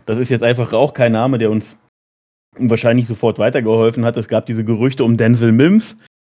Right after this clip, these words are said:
Da haben wohl viele Teams angerufen. Wir hatten ganz klar, äh, geäußert, dass wir, dass wir,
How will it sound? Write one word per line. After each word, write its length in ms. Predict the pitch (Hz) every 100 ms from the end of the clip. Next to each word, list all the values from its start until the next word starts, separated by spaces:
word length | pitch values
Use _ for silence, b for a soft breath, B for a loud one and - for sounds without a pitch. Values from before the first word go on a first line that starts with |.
| _
Da 140 | 123
haben 160 | 123 127
wohl 100 | 127
viele 300 | - 160 165
Teams 260 | 160 160 -
angerufen. 640 | 131 151 139 151 160 139
Wir 140 | 135
hatten 420 | 123 127 123 123
ganz 280 | 120 120 127
klar, 240 | - 120 120
äh, 420 | 98 113 113 80
geäußert, 440 | 113 92 127 143 127
dass 160 | 127
wir, 120 | 131 120
dass 200 | 123 123
wir, 260 | 117 117